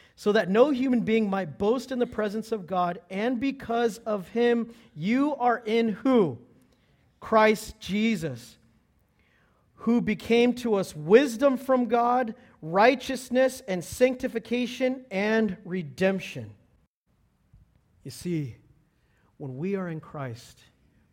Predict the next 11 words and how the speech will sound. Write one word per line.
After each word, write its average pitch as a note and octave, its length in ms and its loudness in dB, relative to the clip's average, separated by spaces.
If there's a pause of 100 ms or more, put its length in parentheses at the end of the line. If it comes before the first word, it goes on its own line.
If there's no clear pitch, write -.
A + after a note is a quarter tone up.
we C#3 160 -10
don't D3 420 -12
lack. B2 460 -16 (1300)
When C#3 140 -10
we E3+ 160 -2
are F3 100 -2
in E3 140 -4
Christ, E3 560 -6
we D#3 160 -6
have C#3+ 480 -6 (300)
wisdom. C3+ 600 -6